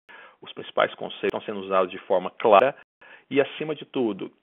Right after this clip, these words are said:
que as funções novas que estão surgindo nesse mundo hoje em dia de, de gestão de dados possam trazer novos empregos. E aí, no, no caso do Brasil especificamente, a gente tem uma oportunidade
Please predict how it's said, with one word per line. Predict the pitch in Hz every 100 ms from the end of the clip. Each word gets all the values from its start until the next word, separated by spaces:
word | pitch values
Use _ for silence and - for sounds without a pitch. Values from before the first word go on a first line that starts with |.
| -
que | 113 110 113 -
as | 101 -
funções | 110 101 - 147 120
novas | 107 117 113 101
que | -
estão | - 101
surgindo | - 92 104 98
nesse | 90 - - - 95 90
mundo | 90 101 104 101
hoje | 98 95
em |
dia | 90 92 87
de, | 92 92 _ _ -
de | 92 90 - _ _ _ _ _ _ _ _ _ _
gestão | - 95 123
de | 117
dados | 92 104 104 - _ _ _ - - - - - - _ _ _
possam | 165 151 -
trazer | 143 110 104 113 - 127 120 - 107 117 -
novos | 131 127 120
empregos. | 113 - - 87 - -
E | 147
aí, | 151 190 190 - -
no, | 120 113
no | 120
caso | 131 135
do | 127
Brasil | 113 101 113
especificamente, | - 101 - - 101 127 113
a |
gente | 113
tem | 127
uma | 123 123 113
oportunidade | 104 110 123 113